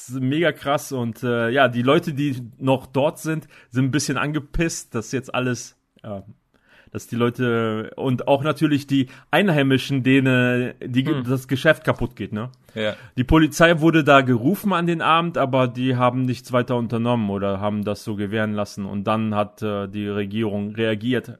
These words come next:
Speaker 1: am nächsten Tag und haben dann alles geschlossen.
Speaker 2: Der einzige Tipp, äh, wenn ihr, wenn ihr als Individualtouristen, äh, Bock auf Zelten oder so habt,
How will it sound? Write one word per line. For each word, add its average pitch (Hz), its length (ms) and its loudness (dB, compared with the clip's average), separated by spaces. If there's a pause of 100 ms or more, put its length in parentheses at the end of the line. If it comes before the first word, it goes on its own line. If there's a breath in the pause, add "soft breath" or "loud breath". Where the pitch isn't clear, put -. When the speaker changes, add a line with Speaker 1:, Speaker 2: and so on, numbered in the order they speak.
Speaker 1:
am 101 180 -8
nächsten 104 300 -8
Tag 101 300 -10 (460 soft breath)
und 104 280 -8
haben 101 260 -4
dann 101 260 -6
alles 107 300 -6
geschlossen. 101 480 -10 (440 soft breath)
Speaker 2:
Der - 160 -8
einzige 127 380 -6
Tipp, - 260 -8
äh, 117 240 -2
wenn 117 140 -4
ihr, 110 280 -6
wenn 107 120 -8
ihr 107 180 -8
als - 380 -10
Individualtouristen, 117 1600 -10 (300)
äh, 113 340 -6
Bock - 260 -2
auf - 280 -8
Zelten - 340 -4
oder 117 160 -4
so 113 140 -4
habt, - 240 -6